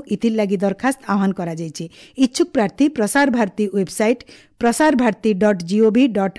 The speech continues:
ଆଇଏନ୍ର ଭେକେନ୍ସିଜ୍ ବିଭାଗକେ ଯାଇକରି ବିଜ୍ଞାପନର ସବିଶେଷ ବିବରଣୀ ଜାଣିପାରିବେ। ଇ ମାସର କୋଡ଼ିଏ ତାରିଖ ଆବେଦନ କରବାର ଶେଷ ତାରିଖ ଆଏ। ଆଜ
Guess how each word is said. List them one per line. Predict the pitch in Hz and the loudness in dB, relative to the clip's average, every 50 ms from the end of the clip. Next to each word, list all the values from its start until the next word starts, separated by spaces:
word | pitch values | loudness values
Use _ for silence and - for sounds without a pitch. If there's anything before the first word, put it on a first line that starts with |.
| - | -8
ଆଇଏନ୍ର | - 196 208 220 220 220 220 202 185 196 202 202 - - - - _ _ - | -2 0 0 2 2 2 0 0 0 0 -2 -4 -8 -16 -20 -20 _ _ -4
ଭେକେନ୍ସିଜ୍ | - 233 233 - 269 262 262 - 339 330 - 233 | 0 0 2 2 2 2 2 2 2 2 2 2
ବିଭାଗକେ | 214 202 226 220 214 208 - - 220 | 0 2 2 2 0 0 2 0 2
ଯାଇକରି | 190 202 202 226 226 - 254 208 | 2 2 0 0 0 0 0 0
ବିଜ୍ଞାପନର | 180 214 196 196 214 208 - 220 214 208 196 196 | 0 0 0 0 0 0 0 0 0 0 0 -2
ସବିଶେଷ | - - 214 202 233 - - 311 294 302 | -2 -2 -2 -2 0 0 0 -2 -2 -2
ବିବରଣୀ | 233 214 175 190 185 190 208 254 | -2 -2 -2 -2 0 0 0 0
ଜାଣିପାରିବେ। | 247 220 175 165 165 - 160 151 151 160 160 156 - - - - _ - | 0 0 -2 -4 -6 -8 -10 -12 -12 -12 -12 -14 -16 -20 -20 -12 _ 0
ଇ | 233 | 2
ମାସର | 220 214 190 - - 202 180 | 2 2 2 0 0 -2 -2
କୋଡ଼ିଏ | - - 220 226 254 | -2 0 2 2 2
ତାରିଖ | 240 285 262 294 330 - - - | 4 4 4 2 2 0 -2 -4
ଆବେଦନ | - 208 202 214 190 208 202 | -2 0 0 2 2 0 0
କରବାର | 185 - 208 190 180 185 185 185 | 0 0 -2 -2 -2 -4 -6 -6
ଶେଷ | - - - 269 269 - | -6 -2 -2 -2 0 0
ତାରିଖ | - 262 240 262 269 - | 0 0 0 0 0 -2
ଆଏ। | - - - _ _ _ _ _ _ _ _ _ _ _ _ _ _ _ _ _ _ _ _ - _ _ _ _ - | -6 -10 -12 _ _ _ _ _ _ _ _ _ _ _ _ _ _ _ _ _ _ _ _ -20 _ _ _ _ -2
ଆଜ | 214 220 214 175 | 0 0 0 0